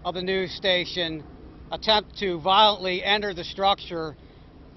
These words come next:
Apparently it was an access control door. The security guard denied the access. The subject returned to his vehicle, then used that vehicle to crash in through the front storm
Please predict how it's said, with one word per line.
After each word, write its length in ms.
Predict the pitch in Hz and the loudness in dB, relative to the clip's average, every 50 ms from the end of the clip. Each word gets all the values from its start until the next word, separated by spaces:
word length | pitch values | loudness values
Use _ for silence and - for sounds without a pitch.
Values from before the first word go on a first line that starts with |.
| - - | -20 -16
Apparently 560 | - 156 - 208 208 202 208 202 196 196 185 180 | -16 -10 -4 -2 0 0 2 0 0 0 0 -2
it 80 | 180 | -4
was 160 | 196 180 160 | -6 -8 -6
an 80 | 175 185 | -2 0
access 480 | 190 196 196 - - 208 202 185 - - | 2 2 2 0 -2 -4 -4 -4 -4 -6
control 500 | - 180 170 - 190 196 190 190 185 170 | -10 -12 -12 -6 -2 0 0 0 0 -2
door. 500 | 151 180 196 190 196 196 196 196 196 185 - | -6 -6 -4 -2 0 2 0 0 -2 -4 -8
The 60 | 165 | -10
security 480 | - 180 156 - 185 196 190 190 190 175 | -10 -10 -10 -8 -6 -6 -4 -2 -4 -2
guard 400 | 175 180 185 185 180 185 175 160 151 - - - - - | -2 0 0 2 0 0 -2 -6 -12 -20 -20 -20 -20 -14
denied 460 | - 170 156 175 185 196 202 202 208 175 | -12 -8 -2 2 4 4 6 4 4 2
the 140 | 180 170 | 0 0
access. 720 | 165 165 165 156 - - - 170 165 165 156 - - - - - - - - - - - | 2 2 2 0 -2 -6 -4 -2 -2 -2 -4 -6 -10 -14 -18 -20 -20 -20 -20 -20 -20 -18
The 80 | 160 | -14
subject 520 | - - 214 202 180 147 196 196 185 175 180 | -4 0 0 0 0 0 -2 -2 -2 -2 -6
returned 460 | 175 160 - 190 208 208 214 214 185 | -10 -10 -4 -2 -2 0 0 0 -2
to 80 | 202 196 | -4 -4
his 140 | 190 160 139 | -4 -6 -6
vehicle, 600 | 151 180 175 170 170 - - 170 156 165 156 139 - - - - - - - - - - - - - - | -6 -4 -2 -2 -4 -4 -4 -6 -6 -6 -8 -10 -14 -20 -20 -20 -20 -20 -20 -20 -20 -20 -20 -20 -12 -4
then 220 | 165 185 190 190 185 | -2 -2 -2 -2 -2
used 260 | 185 196 196 165 - | -4 -4 -4 -2 0
that 180 | 202 196 196 151 | 0 0 0 -2
vehicle 680 | 143 196 196 202 196 - - 175 160 156 156 151 139 - - - - - - - - - | -2 -2 -2 -2 -2 -2 -4 -6 -4 -4 -6 -6 -10 -12 -18 -20 -20 -20 -20 -20 -18 -14
to 120 | - 180 143 - - - - - - - - - - - | -12 -12 -12 -14 -18 -20 -20 -20 -20 -20 -20 -20 -20 -16
crash 440 | - - 214 208 208 190 - - - - | -6 -2 2 2 2 2 0 -4 -6 -4
in 240 | 214 208 208 190 | -2 -2 -2 -4
through 560 | - - - 196 190 190 185 185 185 170 160 - - 160 | -6 -8 -6 -4 -4 -2 -2 -4 -4 -6 -8 -12 -12 -10
the 180 | 170 165 156 - - | -10 -10 -10 -10 -4
front 280 | 202 208 196 202 - | 0 0 0 0 -2
storm 640 | - - - - - 202 202 214 220 214 196 180 170 | -6 -14 -14 -10 -8 -6 -4 -2 -2 -2 -4 -6 -8